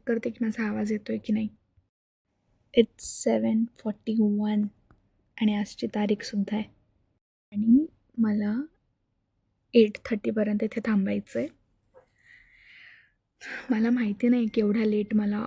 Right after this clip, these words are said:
ऑटो भेटणार आहे, नाही भेटणार आहे. मला नाईन थर्टीची फास्ट अंबरनाथ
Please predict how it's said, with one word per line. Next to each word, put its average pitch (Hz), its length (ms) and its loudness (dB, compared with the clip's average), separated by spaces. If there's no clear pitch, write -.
ऑटो 208 320 0
भेटणार 208 540 2
आहे, 208 120 0
नाही 214 200 0
भेटणार 208 460 0
आहे. 202 140 -2
मला 220 200 0
नाईन 214 340 2
थर्टीची 220 440 -2
फास्ट 214 460 -6
अंबरनाथ 208 420 2